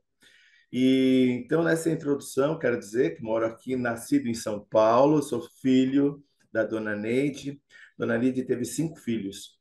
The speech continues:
né? Eu sou o mais velho. Ela teve, eh, quatro homens e uma menina, né? E eu nasci, né, no tempo que se morava lá no Tatuapé, em São Paulo.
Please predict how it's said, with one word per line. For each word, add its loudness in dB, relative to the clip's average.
né? -6
Eu 0
sou -2
o -10
mais -2
velho. -10
Ela -12
teve, -4
eh, -4
quatro -2
homens 0
e -4
uma 0
menina, -6
né? -12
E -6
eu 0
nasci, -4
né, -4
no -10
tempo -6
que -4
se -10
morava -4
lá -2
no -8
Tatuapé, -6
em -8
São -12
Paulo. -6